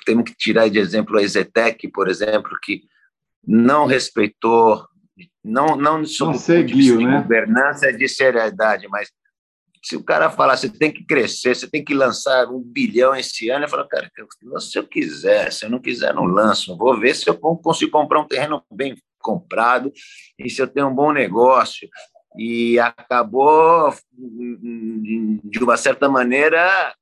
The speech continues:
Speaker 1: se você quiser vender sua, minha ação, vende. Eu não me importo se caia no mercado duzentos, perco metade do valor, né? Eu vou manter minha consistência e minha estratégia. E foi uma empresa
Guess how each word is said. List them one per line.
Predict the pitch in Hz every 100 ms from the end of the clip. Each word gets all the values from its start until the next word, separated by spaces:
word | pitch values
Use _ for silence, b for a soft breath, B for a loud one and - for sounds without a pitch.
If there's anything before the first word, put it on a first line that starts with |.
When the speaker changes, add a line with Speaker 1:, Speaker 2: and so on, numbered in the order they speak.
| _ _ _ _
Speaker 1:
se | -
você | 190
quiser | 185 120 135 147
vender | 143 143 143 147
sua, | 151
minha | 147 151 147
ação, | - 180 247 269
vende. | 151 156 135 92
Eu | 107 147
não | 196 220
me | 202
importo | 190 - - 160 -
se | - 143
caia | 135 131 123
no | 127
mercado | 123 110 - 127 120 117 117 - B B _
duzentos, | 110 117 117 104 127 104
perco | 113 135 131
metade | 123 113 131 123 123
do | 120 110
valor, | 104 101 110 139 135
né? | 113
Eu | 113
vou | 135 160
manter | 156 - 139 165
minha | 170 -
consistência | 160 - 139 135 - 143 160 185 - 190 B B _
e | 147
minha | 156 165
estratégia. | 160 175 175 170 147 120 117 151
E |
foi | 156 170
uma | 175
empresa | 170 160 156 160 175